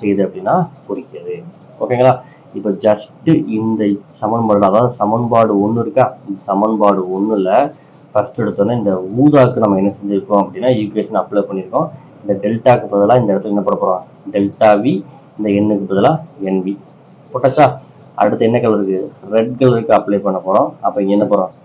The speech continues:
டெல்டா R, இங்க என்ன ஆர்? என் ஆர் மைனஸ் ஒன்னு A. சரிங்களா? அப்போ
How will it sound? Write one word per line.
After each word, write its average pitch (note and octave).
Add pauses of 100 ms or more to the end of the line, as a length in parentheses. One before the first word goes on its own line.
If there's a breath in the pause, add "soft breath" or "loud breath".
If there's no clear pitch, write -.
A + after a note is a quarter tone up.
(140)
டெல்டா A2 (1400)
R, - (540)
இங்க G#2 (100)
என்ன A2
ஆர்? F#2 (640)
என் A#2
ஆர் A#2+ (180)
மைனஸ் G2+
ஒன்னு G#2+ (400)
A. G2 (440)
சரிங்களா? B2+ (580 loud breath)
அப்போ F#2+